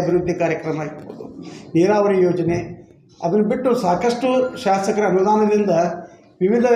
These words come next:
ಇಲಾಖೆಗಳಿಂದ ಸಾಕಷ್ಟು ಕೆಲಸಗಳಾಗಿರ್ತವೆ. ಅಂಥ ಕೆಲಸಗಳನ್ನು ನಾವು ಪ್ರತಿಯೊಬ್ಬ ಪ್ರಜೆಗಳಿಗೆ ಮುಟ್ಟಿಸುವಂಥ ಕಾರ್ಯವನ್ನು ಈ ಪ್ರಚಾರ ಸಮಿತಿಯ ಸದಸ್ಯರು ನಾವು ನೀವು ಮಾಡಬೇಕು. ಮುಂಬರುವ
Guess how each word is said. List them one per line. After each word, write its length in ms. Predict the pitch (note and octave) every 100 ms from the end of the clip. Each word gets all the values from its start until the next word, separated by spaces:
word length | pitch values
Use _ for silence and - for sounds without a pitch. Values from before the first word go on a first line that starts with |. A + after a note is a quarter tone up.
| G#3+
ಇಲಾಖೆಗಳಿಂದ 840 | G#3 G#3 G#3 G3+ F#3+ F#3+ G3+ G3 E3+ E3+ - - -
ಸಾಕಷ್ಟು 340 | F3 G#3+ G#3+
ಕೆಲಸಗಳಾಗಿರ್ತವೆ. 800 | - G3 F#3+ F#3 F3 D#3 - - D#3+
ಅಂಥ 160 | F3+ G3+ G3
ಕೆಲಸಗಳನ್ನು 600 | G3+ G3+ A3 A3+ A#3 A3+ A3 - - -
ನಾವು 120 | F3+ F3
ಪ್ರತಿಯೊಬ್ಬ 380 | F3 A#3 A#3 A#3+ A#3
ಪ್ರಜೆಗಳಿಗೆ 500 | F#3+ G#3 G#3 G3+ F#3
ಮುಟ್ಟಿಸುವಂಥ 540 | F3+ G#3+ G#3+ G#3+ G#3
ಕಾರ್ಯವನ್ನು 580 | F#3+ F3+ F3+ G3 G#3 D#3+ - - - F3
ಈ 40 | -
ಪ್ರಚಾರ 300 | E3 G#3 G#3
ಸಮಿತಿಯ 440 | G3 F#3 F3+ G3+ E3+ D#3+
ಸದಸ್ಯರು 420 | D#3+ F#3+ G3 D#3+ D3+ - - - E3+
ನಾವು 160 | F#3+
ನೀವು 140 | G3 F#3
ಮಾಡಬೇಕು. 460 | E3 D#3 D#3 - - - - - F3
ಮುಂಬರುವ 360 | G#3+ B3+ B3+